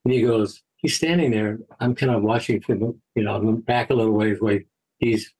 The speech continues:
you know, making his moves. He goes, "You know, I'm a very unusual person." And she goes, "Well, what is that, Kim?" And he goes,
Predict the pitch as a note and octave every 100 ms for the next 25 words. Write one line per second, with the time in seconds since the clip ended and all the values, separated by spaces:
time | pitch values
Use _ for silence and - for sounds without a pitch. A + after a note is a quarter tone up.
0 | _ - G2+ F#2 - _ A2 G#2+ A2+ F#2+
1 | F2 A2+ A2+ G#2+ _ _ _ - C3 C3+
2 | C3+ C#3 C#3 - _ _ _ _ _ _
3 | C3 B2 C3+ C#3 A#2+ A#2 C3+ G#2+ G#2 -
4 | C#3 B2+ G#2 A2+ - B2 - _ - G2+
5 | - - E3 D#3 F3+ G3+ G3 G#3 F#3+ -
6 | _ - B2 D3+ E3+ _ _ _ _ -
7 | C3+ A2+ A2